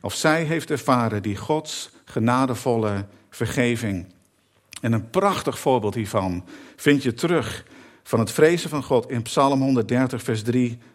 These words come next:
tot vier. Lees maar eens met mij mee. Als u, Heere,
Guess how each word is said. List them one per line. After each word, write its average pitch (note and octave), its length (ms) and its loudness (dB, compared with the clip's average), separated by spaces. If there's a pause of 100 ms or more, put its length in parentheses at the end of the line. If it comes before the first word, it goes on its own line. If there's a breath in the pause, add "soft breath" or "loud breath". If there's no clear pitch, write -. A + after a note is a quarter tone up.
tot D3 200 0
vier. A2 480 0 (240 soft breath)
Lees C3 280 2
maar C3+ 140 2
eens A#2+ 140 -2
met A#2+ 220 0
mij A2 140 -2
mee. G#2 380 -2 (640 loud breath)
Als B2+ 260 0
u, A3 200 2
Heere, A#2+ 560 0